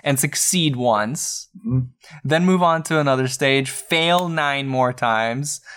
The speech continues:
Speaker 1: whatever it takes, fail as many times as you need to find that one success. Th-, that's, I think, the, the, actually a bigger part of this is, like,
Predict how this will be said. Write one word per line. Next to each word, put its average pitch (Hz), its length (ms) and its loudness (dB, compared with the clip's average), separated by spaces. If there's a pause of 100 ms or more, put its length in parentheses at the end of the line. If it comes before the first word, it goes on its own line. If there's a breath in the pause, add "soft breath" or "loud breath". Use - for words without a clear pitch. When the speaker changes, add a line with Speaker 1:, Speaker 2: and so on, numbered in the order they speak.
(220 loud breath)
Speaker 1:
whatever 220 420 2
it 214 100 -2
takes, 196 260 -2
fail 220 220 2
as 156 140 2
many 151 400 2
times 190 340 0
as 165 160 0
you 156 160 0
need 127 500 0 (200 soft breath)
to 156 100 0
find 160 580 0
that 147 260 0
one 123 340 0
success. 110 760 -2 (420 loud breath)
Th-, 143 140 0
that's, 185 320 -2
I 190 120 0
think, 165 180 0
the, 151 80 2 (100)
the, 127 460 -4
actually 127 280 -4
a 110 40 0
bigger 107 320 -2
part 101 260 0
of 95 160 -4
this 92 220 -8
is, 101 160 -6
like, 104 160 0